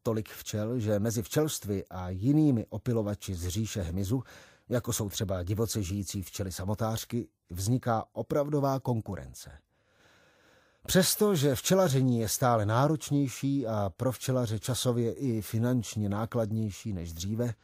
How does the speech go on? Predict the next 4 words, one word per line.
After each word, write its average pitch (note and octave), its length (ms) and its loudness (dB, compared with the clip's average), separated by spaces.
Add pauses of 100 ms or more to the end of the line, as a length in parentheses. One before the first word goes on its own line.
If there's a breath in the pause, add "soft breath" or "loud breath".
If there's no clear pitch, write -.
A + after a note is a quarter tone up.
(440 soft breath)
počet C3+ 360 -2
včelstev - 760 -4
se - 180 -6
zvyšuje. E2 560 -6